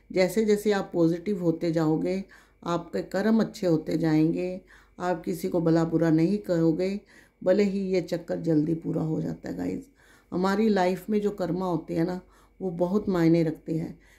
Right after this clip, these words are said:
जैसे जैसे ये कर्मा अच्छे होते हैं, बेशक डिवाइन ने बहुत ख़राब लिखा होता है, फिर डिवाइन को भी दया आ जाती है और उसके मन मुताबिक फिर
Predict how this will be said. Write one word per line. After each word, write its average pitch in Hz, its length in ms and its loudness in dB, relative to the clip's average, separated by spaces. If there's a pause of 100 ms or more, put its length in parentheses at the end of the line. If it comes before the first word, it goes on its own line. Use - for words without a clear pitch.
(120)
जैसे 185 340 -2
जैसे 196 300 0
ये 190 80 0
कर्मा 175 380 0
अच्छे 165 260 -4
होते 160 300 -4
हैं, 196 180 -6 (400)
बेशक 190 320 -2
डिवाइन 175 420 2
ने 185 100 2
बहुत 175 260 -2
ख़राब 165 360 -4
लिखा 165 220 -4
होता 170 260 -8
है, 190 160 -6 (420)
फिर 185 100 -4
डिवाइन 160 440 4
को 170 120 -4
भी 175 140 -4
दया 165 300 0
आ 160 40 0
जाती 160 360 -6
है 202 200 -4 (420)
और 175 140 -4
उसके 196 380 -2
मन 175 180 0
मुताबिक 170 580 0
फिर 214 340 0